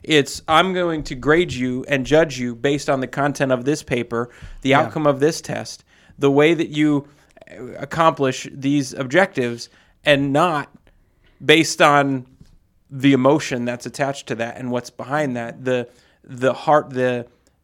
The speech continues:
Speaker 1: intention behind it."
Speaker 2: Yeah, so kinda touching on what you just said about that, that lack of heart, and it, it gets lost across,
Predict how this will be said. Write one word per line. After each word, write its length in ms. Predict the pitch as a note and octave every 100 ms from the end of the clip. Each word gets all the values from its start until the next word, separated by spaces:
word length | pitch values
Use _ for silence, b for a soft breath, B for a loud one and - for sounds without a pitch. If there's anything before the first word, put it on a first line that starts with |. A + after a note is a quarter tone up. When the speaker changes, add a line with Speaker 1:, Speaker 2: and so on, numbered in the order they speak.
| _
Speaker 1:
intention 840 | C3 A#2 - D#3+ D3 - A#2 A#2 B2
behind 380 | A2+ A#2+ A2+ A2+
it." 140 | - _
Speaker 2:
Yeah, 220 | D#3 F3
so 300 | F3 F3 C#3+ B2+
kinda 300 | D#3+ E3+ E3+ B2
touching 340 | - D3+ E3 D3
on 180 | B2+
what 120 | B2 A#2
you 100 | A#2+
just 240 | A#2 A2+
said 180 | C3 D3
about 400 | B2 A#2 A2+ - _ _
that, 300 | - A#2 A2+ - _ _ _ _ _ _ -
that 300 | A#2 G#2+ G#2+
lack 400 | A#2+ B2 A#2+ -
of 160 | A2
heart, 360 | _ - A#2+ A2+
and 120 | C3 C#3+
it, 140 | -
it 160 | - D3
gets 240 | G3+ G3+
lost 400 | D3 D#3 E3+ -
across, 580 | D3+ - D#3+ D3 - -